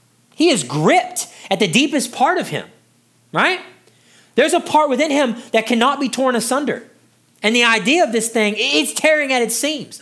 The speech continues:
<laughs> He's likely to come undone, is the idea here. He is jealous for these people to know the gospel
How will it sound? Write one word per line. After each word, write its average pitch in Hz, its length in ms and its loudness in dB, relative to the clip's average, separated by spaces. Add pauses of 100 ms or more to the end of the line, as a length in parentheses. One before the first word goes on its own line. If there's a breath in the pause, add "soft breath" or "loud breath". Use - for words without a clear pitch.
<laughs> - 1120 -14
He's 262 220 -2
likely 285 400 2
to 254 100 -8
come 254 180 2
undone, 214 600 -2 (140)
is 165 140 -4
the 190 100 4
idea 180 340 0
here. 123 280 -4 (560 soft breath)
He 302 200 4
is 170 160 -2
jealous 196 880 0 (140)
for 208 120 -2
these 185 240 0
people 175 540 0 (140 loud breath)
to 196 120 -2
know 170 640 2 (140 loud breath)
the 170 120 0
gospel 170 760 0